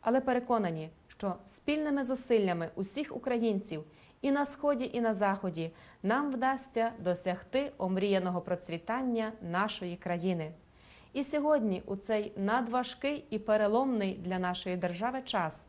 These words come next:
наше місто, наша громада згуртувалися і з усіх сил допомагають війську боронити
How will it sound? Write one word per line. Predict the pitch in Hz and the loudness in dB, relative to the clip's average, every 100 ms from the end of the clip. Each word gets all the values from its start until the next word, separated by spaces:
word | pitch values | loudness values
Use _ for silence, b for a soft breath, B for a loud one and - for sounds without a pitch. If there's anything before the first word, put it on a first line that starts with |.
| B B B B | B B B B
наше | 196 254 262 277 | -2 0 0 2
місто, | 247 233 - 214 214 226 - - | 4 2 0 -2 -2 -4 -16 -8
наша | 180 208 226 269 | -2 0 0 -2
громада | 254 262 247 247 233 226 233 | 0 0 2 2 0 -2 -4
згуртувалися | 185 180 214 214 208 208 170 165 165 160 B B B B | -6 -2 -2 0 2 4 2 0 -4 -4 B B B B
і | 220 | 0
з | 196 | 2
усіх | 214 - 320 320 | 2 0 -4 -4
сил | - 285 285 - | -2 0 0 -4
допомагають | 190 202 208 196 196 196 185 185 180 | -2 0 2 2 2 4 4 2 0
війську | 254 285 - 254 247 - | 0 0 -4 -4 -4 0
боронити | 185 180 180 226 254 226 | 2 4 4 2 2 0